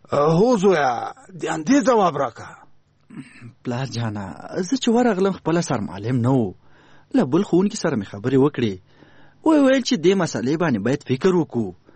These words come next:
Speaker 2: وګورو چې څه ترې وځي. خو ویل یې باید عریضه ولیکل شي.
Speaker 1: نو په عریضه کې به څه لیکې زویه؟ دا خو واده شوې وه،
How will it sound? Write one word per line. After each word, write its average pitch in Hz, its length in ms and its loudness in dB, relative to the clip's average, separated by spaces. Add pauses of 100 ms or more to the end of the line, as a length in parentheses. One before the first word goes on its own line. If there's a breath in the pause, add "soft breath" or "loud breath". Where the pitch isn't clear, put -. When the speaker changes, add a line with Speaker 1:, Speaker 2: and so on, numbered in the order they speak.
(380 soft breath)
Speaker 2:
وګورو 233 520 2
چې 131 160 -4
څه 196 140 0
ترې 247 180 6
وځي. 117 360 -2 (340)
خو 254 260 0
ویل 254 220 4
یې 214 180 2
باید 151 320 -2
عریضه 113 300 2
ولیکل 190 380 2
شي. 107 260 -8 (720 soft breath)
Speaker 1:
نو 466 160 6
په 269 60 2
عریضه 208 380 2
کې 254 80 -2
به 185 120 4
څه - 160 -2
لیکې 240 280 2
زویه؟ 151 420 2 (600 loud breath)
دا 466 140 4
خو 240 160 2
واده 147 220 2
شوې 254 280 2
وه، 127 180 0